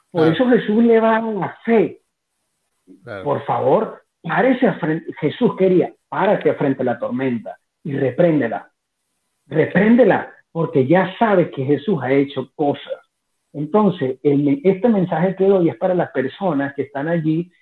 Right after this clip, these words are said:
Speaker 1: don-, que ya Jesús ha hecho cosas en el pasado. Jesús le ha
Speaker 2: Claro.
Speaker 1: sanado a, en una enfermedad,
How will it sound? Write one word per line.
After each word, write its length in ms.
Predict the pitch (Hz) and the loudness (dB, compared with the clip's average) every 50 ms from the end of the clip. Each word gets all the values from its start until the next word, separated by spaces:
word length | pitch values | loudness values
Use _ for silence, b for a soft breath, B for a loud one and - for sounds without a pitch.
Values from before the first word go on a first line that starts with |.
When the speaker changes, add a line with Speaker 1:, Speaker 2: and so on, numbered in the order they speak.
| _ _ _ _ | _ _ _ _
Speaker 1:
don-, 440 | - 135 180 185 185 185 185 - - | -8 -2 0 0 0 0 -2 -6 -4
que 180 | - 165 147 135 | 0 2 2 4
ya 180 | 170 208 214 | 4 2 2
Jesús 340 | - 220 220 208 - 247 196 | 2 0 -2 -2 0 -2 -2
ha 120 | 151 147 143 | 0 2 2
hecho 280 | 160 165 - - 180 180 | 2 2 0 -2 -4 0
cosas 340 | 170 175 165 - 175 151 160 | 0 -2 -2 -2 -4 -4 -4
en 100 | 151 139 | -2 -2
el 140 | 131 117 | -4 -4
pasado. 520 | - 127 117 - - 127 107 101 101 - _ _ _ _ _ _ _ - | -4 -6 -6 -6 -6 -8 -8 -8 -8 -12 _ _ _ _ _ _ _ -4
Jesús 380 | 147 147 - - 156 143 135 | -4 -4 0 2 2 2 4
le 140 | 139 147 131 | 4 4 2
ha 40 | 123 | 2
Speaker 2:
Claro. 180 | 139 135 127 | 0 -2 -2
Speaker 1:
sanado 420 | 123 117 123 123 123 123 123 120 131 | -4 -4 -2 -2 -2 -2 -2 0 0
a, 100 | 143 147 139 | -2 -2 -2
en 100 | 131 127 | -6 -8
una 100 | 123 127 | -8 -10
enfermedad, 580 | 123 - _ - 127 123 127 131 139 156 156 147 | -12 -14 _ -14 -12 -8 -4 0 2 2 2 0